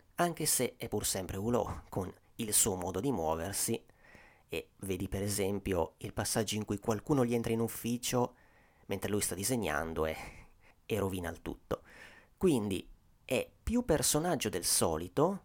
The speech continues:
peraltro nei titoli Tati, almeno qua, per quello che riguarda il cast, si firma proprio M puntata Hulot, ed è più attivo del solito, progetta, fa questa trasferta di lavoro, aiuta nel percorso, è un Hulot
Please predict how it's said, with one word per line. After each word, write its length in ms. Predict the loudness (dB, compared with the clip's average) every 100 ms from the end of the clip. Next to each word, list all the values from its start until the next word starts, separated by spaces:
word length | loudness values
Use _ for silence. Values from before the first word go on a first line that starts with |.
| -4
peraltro 400 | 0 0 0 0
nei 240 | 0 -4
titoli 580 | -6 -2 2 2 2 -2 -6
Tati, 500 | -6 -2 -4 -4 -6
almeno 380 | -6 -4 -2 -2
qua, 160 | -2 -6
per 160 | -6
quello 200 | -4 -4
che 80 | -4
riguarda 340 | -2 -2 -2
il 80 | -6
cast, 720 | -6 -4 -2 -2 0 0 -2 -6 _ _
si 200 | -6 -4
firma 240 | -2 0 2
proprio 400 | 0 0 -2 -2
M 180 | -2 -2 -2
puntata 420 | -4 -2 -4 -4
Hulot, 380 | -2 0 0 -4 -16 -20 -20 -20 -20
ed 160 | -8 -2
è 100 | 0
più 200 | 2 0
attivo 420 | 0 -2 -2 -2
del 160 | -2 0
solito, 680 | 2 2 -2 -6 -6 -8 -10 -20 _ _
progetta, 720 | -4 -2 -2 -4 -8 -2 0 0
fa 140 | -6
questa 260 | -6 -4 -4
trasferta 500 | -4 -4 -4 -6 -10
di 100 | -6
lavoro, 580 | -2 0 2 2 0 0
aiuta 760 | -2 2 2 2 0 -8 -8 -10
nel 180 | -12 -8
percorso, 840 | -8 -6 -4 -4 0 0 0 -2 -8 -20 -20 -20 -20 -2
è 120 | 2
un 140 | 4
Hulot 320 | 4 4 2